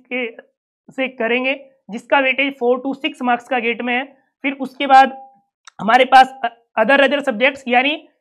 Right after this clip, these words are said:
एट, एट to टेन डेज में हम लोग mostly सारे सब्जेक्ट्स या mostly सब्जेक्ट्स हम लोग कवर कर लेंगे, जिसमें हम लोग पूरे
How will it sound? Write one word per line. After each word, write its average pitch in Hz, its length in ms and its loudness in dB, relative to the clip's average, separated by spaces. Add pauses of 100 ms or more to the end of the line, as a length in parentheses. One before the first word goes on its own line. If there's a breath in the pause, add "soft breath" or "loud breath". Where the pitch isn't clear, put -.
(280)
एट, 269 640 -2
एट 262 260 0
to 285 140 -6
टेन 254 220 0
डेज 240 220 -2
में 277 260 -8
हम 247 120 -6
लोग 277 180 0
mostly 269 440 -4
सारे 254 280 0
सब्जेक्ट्स 240 520 -6 (300)
या 262 100 4
mostly 294 440 -2
सब्जेक्ट्स 254 440 -6
हम 240 140 -4
लोग 277 300 -4
कवर 262 240 2
कर 247 160 -2
लेंगे, 269 200 -2
जिसमें 262 340 -6
हम 254 100 -4
लोग 262 300 -2 (300 loud breath)
पूरे 294 240 2